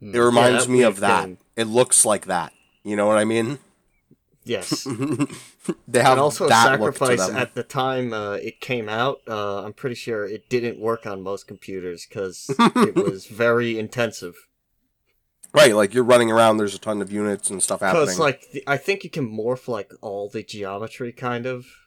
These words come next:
Speaker 3: and that was weird at the time.
Speaker 2: Wow.
Speaker 3: And so a lot of computers couldn't handle that. So, yeah. I did try to play it, but it was kind of a bit too janky for me to play too much.
Speaker 2: I can definitely see how that would be dated.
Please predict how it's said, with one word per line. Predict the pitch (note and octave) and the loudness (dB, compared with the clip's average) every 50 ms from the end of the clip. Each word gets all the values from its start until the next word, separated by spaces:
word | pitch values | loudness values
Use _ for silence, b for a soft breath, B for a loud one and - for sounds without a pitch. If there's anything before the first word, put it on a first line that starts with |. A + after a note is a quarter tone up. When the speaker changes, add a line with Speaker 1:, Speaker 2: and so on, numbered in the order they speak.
| _ _ _ _ _ | _ _ _ _ _
Speaker 3:
and | - A#2 G#2+ | -14 -12 -8
that | G#2+ A2 A2 | -6 -8 -6
was | A2+ A2+ G#2 F#2+ G2 | -4 -6 -6 -8 -10
weird | F#2+ G#2+ G2+ G2+ A2 A2+ A#2+ | -14 -12 -6 -6 -4 -4 -4
at | A2+ - - | -6 -6 -8
the | A#2+ | -14
time. | - - C3 A#2+ A#2 A#2+ A#2 A#2 - _ _ _ _ _ _ _ _ _ _ _ _ _ | -12 -10 -8 -6 -6 -8 -8 -10 -14 _ _ _ _ _ _ _ _ _ _ _ _ _
Speaker 2:
Wow. | F2+ F#2 F2 E2 - _ _ _ | -10 -10 -10 -10 -14 _ _ _
Speaker 3:
And | A#2+ G#2+ G2 | -14 -12 -10
so | - - B2+ A2+ | -6 -4 -2 -2
a | |
lot | G#2 A2 A2 G#2+ A2 | -2 -2 -4 -4 -6
of | - | -8
computers | - G#2+ - - A#2 G#2+ G#2 G#2 - | -12 -16 -12 -10 -10 -10 -10 -12 -8
couldn't | - B2+ A2 G#2 G2+ | -8 -8 -8 -8 -10
handle | G#2 G#2+ G#2 G#2 G2+ A2+ A2+ A2 | -10 -8 -8 -6 -6 -6 -6 -4
that. | G#2+ A2 G#2+ A2 G#2+ - _ _ _ _ _ _ _ _ _ _ _ _ _ _ _ _ _ _ _ _ _ _ _ _ _ | -4 -4 -4 -6 -8 -12 _ _ _ _ _ _ _ _ _ _ _ _ _ _ _ _ _ _ _ _ _ _ _ _ _
So, | _ - - D#3 | _ -4 -2 -2
yeah. | D3+ E3 F#3+ F#3+ C#3 A2+ - _ _ _ _ _ _ _ _ _ _ _ _ _ _ _ _ _ _ _ _ _ _ _ _ _ | -2 -2 -2 -2 -2 -2 -6 _ _ _ _ _ _ _ _ _ _ _ _ _ _ _ _ _ _ _ _ _ _ _ _ _
I | - C#3+ | -8 -8
did | C#3 - F#3 F#3 D3 | -4 -4 -4 -4 -4
try | - - - D3+ D3 D#3+ | -6 -6 -4 0 0 0
to | D#3+ F#3 | 0 -2
play | - - - F3+ F3 F#3 G3 | -8 -4 -2 0 0 0 0
it, | G#3+ - - _ _ _ _ _ _ _ _ _ | -2 -4 -8 _ _ _ _ _ _ _ _ _
but | - C#3 B2+ B2 A#2+ - _ _ | -2 0 0 0 -2 -4 _ _
it | _ C3 B2 B2 | _ -8 -8 -6
was | A2+ B2+ A#2+ - | -6 -8 -10 -10
kind | - - - A#2+ A#2 A2+ A2 G#2+ | -12 -8 -6 -4 -4 -4 -4 -6
of | G#2+ G2 - _ - A#2 | -8 -10 -12 _ -16 -16
a | A#2 | -10
bit | A2 A#2 A2+ - - | -8 -8 -8 -8 -8
too | - A#2 | -12 -12
janky | F#2+ - G#2+ G2 G2 F#2+ - G2+ F#2+ | -8 -8 -8 -8 -8 -10 -14 -20 -20
for | - - G#2 | -14 -14 -10
me | G2 G2+ G2+ G2 | -10 -8 -8 -8
to | F#2+ F#2+ | -10 -12
play | - - - G#2 F#2 | -12 -12 -12 -12 -12
too | - - G#2 | -12 -14 -16
much. | F#2 F2+ F#2 F#2+ - - - - _ _ | -16 -16 -16 -18 -20 -20 -20 -20 _ _
Speaker 2:
I | - G#2+ | -14 -12
can | - - A2+ A2+ | -8 -8 -4 -2
definitely | A2+ G#2+ - A2 G2+ G2 F#2 | -2 -2 -2 -4 -6 -4 -4
see | - - G2 | -4 -4 -4
how | F#2 F2+ | -2 -2
that | F2+ F2 | -4 -4
would | F2+ E2+ | -8 -12
be | F2+ F2+ | -14 -14
dated. | F2 F2+ F2+ F#2 F#2+ G2 G2 | -14 -12 -10 -10 -10 -12 -12